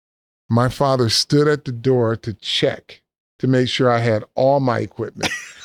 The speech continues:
Every pad, um, and the last check was the jo-, was the jock strap. Not the jock strap,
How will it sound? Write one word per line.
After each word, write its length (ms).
Every 440
pad, 760
um, 540
and 180
the 80
last 500
check 540
was 160
the 180
jo-, 300
was 240
the 80
jock 340
strap. 360
Not 200
the 100
jock 280
strap, 400